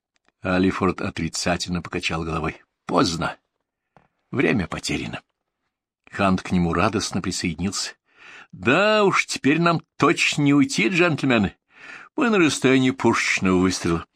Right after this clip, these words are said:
Надо ложиться в дрейф и сдаваться, если не хотим попасть сегодня рыбам на завтрак". Мэй подтвердил правоту его слов относительно расстояния,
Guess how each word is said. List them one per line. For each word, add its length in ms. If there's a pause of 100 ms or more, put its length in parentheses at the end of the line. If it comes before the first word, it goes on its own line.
(320)
Надо 220
ложиться 420
в 80
дрейф 360 (260)
и 140
сдаваться, 600
если 240
не 60
хотим 280
попасть 440
сегодня 420 (200)
рыбам 480
на 140
завтрак". 540 (1120)
Мэй 260
подтвердил 840
правоту 380
его 220
слов 640 (420)
относительно 600
расстояния, 760